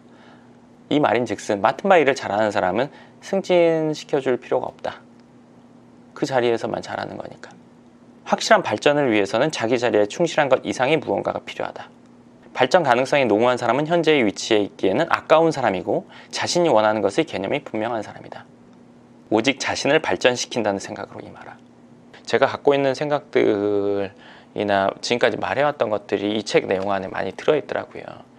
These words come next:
어떻게 보면 좀 더 명확하게 들어있는 부분도 있었고 제가 말한 것과 거의 비슷하게 표현되어 있는 것도 있었어요. 그러면서 제가 또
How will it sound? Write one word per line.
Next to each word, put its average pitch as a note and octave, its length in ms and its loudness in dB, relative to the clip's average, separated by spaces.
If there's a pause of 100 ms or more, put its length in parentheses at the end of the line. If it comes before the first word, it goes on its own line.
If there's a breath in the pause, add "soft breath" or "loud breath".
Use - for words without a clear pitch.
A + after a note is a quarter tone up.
(220 loud breath)
어떻게 - 260 -2
보면 A2+ 240 -4
좀 A2 220 -4
더 G#2+ 120 2
명확하게 G2+ 520 -4
들어있는 D#2+ 380 -10
부분도 G2+ 300 -10
있었고 - 460 -4 (280 loud breath)
제가 B2+ 200 2
말한 G2 280 0
것과 F#2+ 200 -6
거의 G2+ 200 -6
비슷하게 B2 840 -2 (240 loud breath)
표현되어 D3+ 360 -4
있는 G2+ 180 -8
것도 - 220 -12
있었어요. - 460 -12
그러면서 G2+ 400 -4
제가 G2+ 260 -10
또 - 100 -12